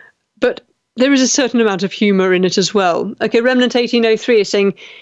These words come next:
he calls him Tom Fool of a, of a Took. No, he calls him that in the Mines of Moria when he accidentally drops a stone down the well.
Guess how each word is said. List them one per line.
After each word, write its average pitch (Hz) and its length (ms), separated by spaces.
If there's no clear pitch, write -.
he 220 140
calls 247 360
him 226 160
Tom 226 260
Fool 233 320
of 214 100
a, 220 200
of - 220
a 233 40
Took. - 520
No, 233 340
he 190 140
calls 277 320
him 247 80
that 233 260
in 233 340
the 214 120
Mines 220 360
of 208 100
Moria 202 520
when 185 180
he 196 160
accidentally 196 520
drops 208 340
a 208 40
stone 196 580
down 185 280
the 190 100
well. 185 500